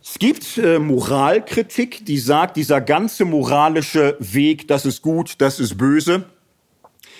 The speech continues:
äh, ist selbst schlecht. Einer, der das ganz prominent hat, entwickelt hat, ist Friedrich Nietzsche.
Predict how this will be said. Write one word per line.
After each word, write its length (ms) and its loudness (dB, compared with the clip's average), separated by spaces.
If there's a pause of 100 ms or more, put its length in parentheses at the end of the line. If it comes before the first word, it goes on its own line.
(240)
äh, 160 4 (260)
ist 300 -6 (380)
selbst 500 -2
schlecht. 800 -10 (1120)
Einer, 260 4
der 120 4
das 180 2
ganz 200 2
prominent 520 0
hat, 140 0
entwickelt 460 -2
hat, 160 -4
ist 240 -6
Friedrich 400 -2
Nietzsche. 540 -4